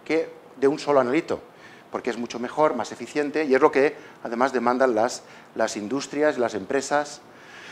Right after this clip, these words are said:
que comercializan equipos. <clears throat> Bien, debe de ser eficiente energéticamente, ya lo hemos dicho el porqué.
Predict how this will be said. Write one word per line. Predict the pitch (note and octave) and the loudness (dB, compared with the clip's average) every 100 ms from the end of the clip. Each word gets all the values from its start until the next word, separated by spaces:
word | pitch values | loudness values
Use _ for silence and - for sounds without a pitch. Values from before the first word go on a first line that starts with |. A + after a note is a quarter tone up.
| - - - - - - | -16 -16 -16 -18 -8 0
que | D3 | 6
comercializan | D3+ C3 C3 C#3 C3+ | 6 6 6 6 6
equipos. | B2+ F#3 D3+ F2 - - - | 8 8 8 4 4 -2 0
<clears throat> | D#3 D3 A#2+ E2+ - - - - | 2 4 2 -2 -10 -18 -20 -2
Bien, | C3+ D#3 G2 F2 - - - - - - - - - | 8 8 8 0 -14 -20 -20 -20 -20 -20 -20 -18 -2
debe | C3 D#3+ | 10 12
de | D#3+ | 12
ser | F3 | 10
eficiente | E3+ C#3+ D#3 C3+ | 8 6 4 6
energéticamente, | B2+ C3 C3+ E3 G3 G3+ G#3 A#3 | 6 6 8 10 10 8 8 6
ya | C3 | 6
lo | A#2 | 6
hemos | A2+ | 6
dicho | G#2+ B2 | 2 2
el | A2 | 4
porqué. | D3+ F#3+ G3 | 4 8 6